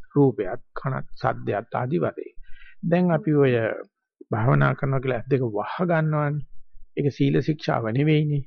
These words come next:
ඒක සමාධි ශික්ෂාව අපි සද්දයක් නැහැ තැනට යනවා ඒක සීල ශික්ෂාව නෙවෙයි ඒක සමාධි ශික්ෂාව ඊට පස්සේ අපි පොරොන්දු වෙනවා නාසයෙන් ගඳ සුවඳ බලන්නෙත් නැහැ දිවෙන්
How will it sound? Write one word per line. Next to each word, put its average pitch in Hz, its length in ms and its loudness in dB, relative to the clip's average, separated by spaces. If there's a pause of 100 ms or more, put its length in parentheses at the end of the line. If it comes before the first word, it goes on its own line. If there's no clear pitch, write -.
(120)
ඒක 175 180 0
සමාධි 165 500 -2
ශික්ෂාව - 460 -14 (800)
අපි 156 200 2
සද්දයක් 139 580 0
නැහැ 151 400 4
තැනට 147 340 2
යනවා 110 400 0
ඒක 165 180 0
සීල 196 280 2
ශික්ෂාව 175 440 -2
නෙවෙයි 190 320 -2
ඒක 151 180 -6
සමාධි 170 480 -2
ශික්ෂාව - 460 -8 (600)
ඊට 175 200 4
පස්සේ 165 280 4
අපි 160 120 2
පොරොන්දු 151 420 2
වෙනවා 160 260 4
නාසයෙන් 147 440 0
ගඳ 123 260 0
සුවඳ 123 220 -2
බලන්නෙත් 113 400 -4
නැහැ 180 200 -4
දිවෙන් 147 280 0